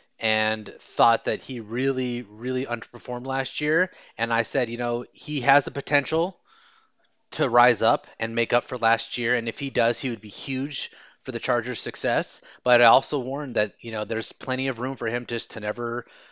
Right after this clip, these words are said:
never show up. Um, and that's Jerry Tillery. He has absolutely showed up for both games. He has been huge on that interior defensive line.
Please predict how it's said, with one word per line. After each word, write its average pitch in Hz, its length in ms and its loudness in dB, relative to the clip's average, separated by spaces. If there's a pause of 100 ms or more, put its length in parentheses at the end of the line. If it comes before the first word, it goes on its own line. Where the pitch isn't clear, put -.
(100)
never 113 220 -2
show 139 260 0
up. 101 220 0 (500)
Um, 101 640 0 (640)
and 123 100 -6
that's 190 200 4
Jerry 139 200 6
Tillery. 95 460 -2 (300)
He - 240 0
has 156 260 8 (160)
absolutely 143 880 2
showed 147 400 2
up 120 240 4 (640)
for 123 420 -6
both 170 380 4
games. 113 560 0 (240)
He 180 180 0
has 165 180 6
been 127 160 -4
huge 202 380 -6
on 139 120 0
that 117 240 0
interior 123 420 -6
defensive 110 420 -10
line. 120 400 -2